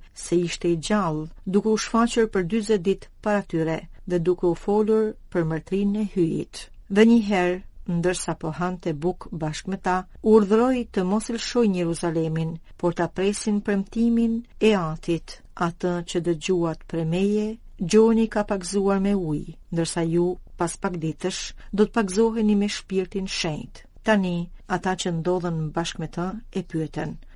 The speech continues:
"Zotri, a thua do ta ripërtrinshin këtë kohë mërtrinë e Izraelit?"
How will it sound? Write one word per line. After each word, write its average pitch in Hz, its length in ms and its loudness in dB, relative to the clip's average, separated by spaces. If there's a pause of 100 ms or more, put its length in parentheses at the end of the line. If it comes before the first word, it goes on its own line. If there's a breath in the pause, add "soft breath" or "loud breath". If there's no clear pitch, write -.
"Zotri, 185 560 0 (160)
a 185 100 0
thua 185 400 2
do 170 120 0
ta 175 180 2
ripërtrinshin 175 760 -2
këtë 175 240 -2
kohë 180 360 -2
mërtrinë 185 480 0
e 175 80 2
Izraelit?" 190 720 2